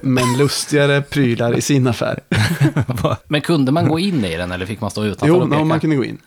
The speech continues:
Speaker 3: Ja, okej.
Speaker 1: I början kunde man inte det. Alltså, när, när jag var jätteliten, då var det att man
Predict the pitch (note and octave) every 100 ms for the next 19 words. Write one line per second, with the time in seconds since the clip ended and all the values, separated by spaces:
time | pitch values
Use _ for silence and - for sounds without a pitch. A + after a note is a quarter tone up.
0 | _ _ G2+ F#2+ C3 E3+ F#3 F#3+ F3 G#3
1 | F#3+ E3+ B2 A#2+ A2+ - A#2+ A#2 B2 D3
2 | C3+ B2+ C3+ B2+ B2+ B2+ - A#2+ A2 C3
3 | B2 C3+ B2 A2+ A2+ A2+ A#2 A2+ A2 A2